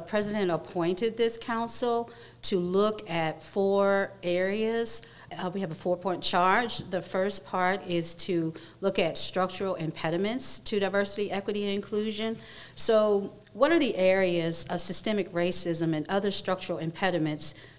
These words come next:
to D E I at UMaine and UMaine Machias? Our second part of our charge was to look at visions and operations integration.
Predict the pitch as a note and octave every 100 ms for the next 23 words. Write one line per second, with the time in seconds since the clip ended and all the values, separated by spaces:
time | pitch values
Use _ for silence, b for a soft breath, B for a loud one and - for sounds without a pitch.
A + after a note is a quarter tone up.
0 | B - - C#4+ A#3 E3+ D#3 E3 - D3
1 | C#3 C3 - F#3 F3 F3 F3 F#3+ G3+ C#3+
2 | C#3 D3+ E3+ E3 D#3+ D#3+ D3+ D3 D3 -
3 | F#3+ F3 D3+ C3 C3+ - - - _ _
4 | _ - A3 G#3 - D4 G4 D#4 A3 -
5 | B B B G#3+ F#3+ F3 E3 - F#3+ F3
6 | E3 - B B B G#3+ - A3 A#3+ A#3+
7 | D#3+ D#3+ F3+ G3 G#3+ G#3+ G#3 E3+ E3+ F3
8 | F3 E3 F3 G#3 G3 G#3+ G#3 G#3 A3 A#3
9 | A#3 B3 A#3+